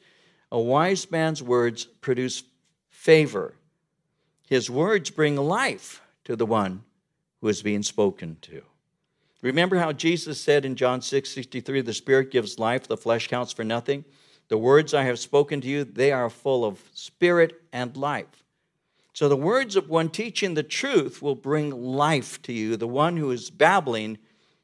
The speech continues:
is going to be destructive. He says the lips of a fool will swallow him. In other words, will bring him into destruction. He's going to pay the price for the things he said.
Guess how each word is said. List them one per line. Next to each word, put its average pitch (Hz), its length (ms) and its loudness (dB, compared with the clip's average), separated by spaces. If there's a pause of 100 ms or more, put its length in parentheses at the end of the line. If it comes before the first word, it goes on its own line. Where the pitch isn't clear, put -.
(120)
is 104 160 -4
going 110 160 -2
to 98 40 -6
be 101 120 0
destructive. 117 760 -2 (720)
He 147 140 -2
says 165 440 0
the 131 400 -4
lips 131 420 0
of 131 100 0
a 123 80 2
fool 160 300 2
will 120 160 -2
swallow 160 640 2
him. 135 500 -2 (760)
In 113 100 -4
other 131 200 2
words, 131 200 0
will 113 140 0
bring 139 320 2
him 117 360 -4
into 107 280 -6
destruction. 104 840 -4
He's 113 160 -12
going 151 120 -2
to 139 40 -2
pay 143 120 4
the 139 100 0
price 135 300 -4
for 117 120 -6
the 104 120 -8
things 117 280 -8
he 110 120 -10
said. - 380 -6